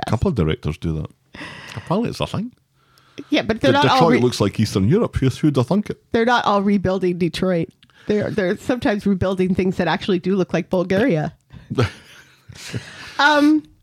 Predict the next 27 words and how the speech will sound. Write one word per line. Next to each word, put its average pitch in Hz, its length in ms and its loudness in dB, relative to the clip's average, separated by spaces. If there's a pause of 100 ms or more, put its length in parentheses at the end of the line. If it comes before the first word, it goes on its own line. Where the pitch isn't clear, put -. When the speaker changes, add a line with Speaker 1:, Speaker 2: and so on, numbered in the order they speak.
(320)
Speaker 2:
no, 427 440 4
I 330 120 2
mean, 339 320 4 (100)
I, - 200 -2 (2250)
it 339 100 -4
feels 392 220 2
like 349 160 0
if 320 120 0
we're 302 80 2
going 285 280 2
to 277 100 2
do 247 140 2
a 233 40 0
very 233 280 2
important 220 400 0
storyline 185 840 2 (480)
about 196 320 -2
refugees, 190 720 0
then 196 220 2
we 196 140 4
need 220 360 4
to - 260 -4
get - 400 -4
specific. - 540 -2
Speaker 1:
Oh, 180 60 4
no, 165 140 4
I, 139 60 6